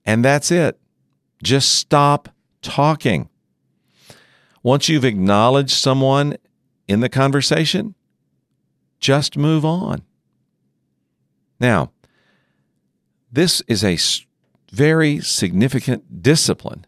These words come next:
that you have to develop as a leader. Because quite frankly, in our world today, people wanna fire back on Twitter, shoot something out on Instagram, text somebody a quick,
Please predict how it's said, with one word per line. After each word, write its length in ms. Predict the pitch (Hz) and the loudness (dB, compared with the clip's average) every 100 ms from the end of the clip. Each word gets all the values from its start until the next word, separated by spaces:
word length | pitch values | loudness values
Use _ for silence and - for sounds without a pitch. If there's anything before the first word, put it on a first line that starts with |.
| _ | _
that 300 | - 95 - | -8 -4 -2
you 60 | 107 | -2
have 260 | - 131 - | 0 -2 0
to 120 | 117 | -2
develop 640 | 95 85 139 143 85 - _ | -2 0 0 2 -2 -4 _
as 200 | 90 101 | -6 -2
a 80 | 117 | -2
leader. 360 | 139 175 - - _ _ _ _ _ _ _ _ - | -2 -2 -6 -10 _ _ _ _ _ _ _ _ -4
Because 260 | 127 143 | 0 0
quite 320 | - 151 170 | 0 0 0
frankly, 460 | - 170 180 113 104 | 2 2 2 0 0
in 200 | - 107 | 0 0
our 160 | 127 160 | 2 2
world 240 | 143 139 | 2 2
today, 560 | 127 107 139 104 64 127 _ _ _ _ _ _ | 0 0 2 0 -2 -10 _ _ _ _ _ _
people 260 | 147 - | -2 2
wanna 200 | 147 127 | 2 2
fire 360 | - 127 135 135 | 0 2 2 2
back 280 | 127 127 127 | 2 0 0
on 160 | 123 | -2
Twitter, 520 | 117 117 123 123 123 120 | 0 0 2 2 2 0
shoot 260 | - 131 | -2 -2
something 340 | 143 127 120 117 | -2 -2 -2 0
out 160 | 120 | 2
on 120 | 120 | 2
Instagram, 880 | 120 120 - 101 120 123 123 120 120 | 0 -2 -4 -2 0 0 0 0 -2
text 300 | 113 131 - | -2 -4 -2
somebody 400 | - 123 120 120 | -2 -2 0 0
a 80 | 117 | -2
quick, 380 | - 143 101 | -2 -4 -4